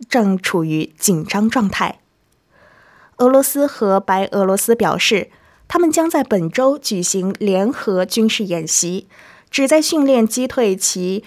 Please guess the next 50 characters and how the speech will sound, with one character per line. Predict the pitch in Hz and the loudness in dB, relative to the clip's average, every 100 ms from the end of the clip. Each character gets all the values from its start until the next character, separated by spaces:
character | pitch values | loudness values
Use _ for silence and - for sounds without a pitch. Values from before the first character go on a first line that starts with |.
| - | -6
对 | - 262 | -2 0
其 | - 208 | 0 -2
联 | - 208 214 233 | -2 4 4 6
盟 | 294 233 233 - | 4 4 2 0
南 | 226 202 220 | 2 4 4
部 | 277 302 | 4 2
边 | 208 214 214 | 2 0 2
界 | 214 190 | 2 0
的 | 170 | -2
进 | - 196 | -2 -2
攻。 | 160 208 226 - _ _ _ _ _ _ _ _ _ _ _ | 2 2 0 -4 _ _ _ _ _ _ _ _ _ _ _
来 | 247 254 | -4 -2
自 | 269 311 262 | -2 0 2
美 | 226 170 170 | 2 0 -2
国 | 170 175 | 0 0
一 | 233 | 0
家 | 220 208 | 0 -2
私 | 208 - | -2 -2
营 | 226 185 | -2 -2
公 | 214 240 | -2 -2
司 | 240 277 | -2 -2
的 | 247 196 - - | 0 0 -2 -2
卫 | 311 262 | 0 0
星 | - 320 | -2 -4
图 | - 196 | -2 -2
像 | 262 220 | 0 0
显 | - 156 | -2 -6
示， | - 196 - - - - - - | -4 -4 -6 -12 -20 -20 -20 -4
配 | 392 370 | 0 2
备 | 349 | 2
了 | 311 240 220 | 2 2 2
导 | 220 196 170 | 0 -2 -2
弹、 | - 330 262 247 - _ - | 0 0 0 -2 -12 _ 0
多 | 359 | 2
管 | 359 247 | 4 0
火 | 269 - 175 | 0 -2 0
箭 | 226 | 0
炮 | 214 - 247 196 | 0 0 -2 -2
和 | - 214 185 196 | -4 -4 -2 0
攻 | 247 247 | 0 0
击 | 247 240 | -2 -4
机 | 233 262 285 | -4 -4 -2
的 | 185 165 - - - | 0 0 -2 -12 0
军 | 320 320 | 2 2
事 | 330 247 | 2 0
单 | 208 196 | 2 2
位 | 190 | 0
部 | 185 196 | 0 -2
署 | - 139 117 - | -2 -6 -8 -8
在 | - 190 | -4 -2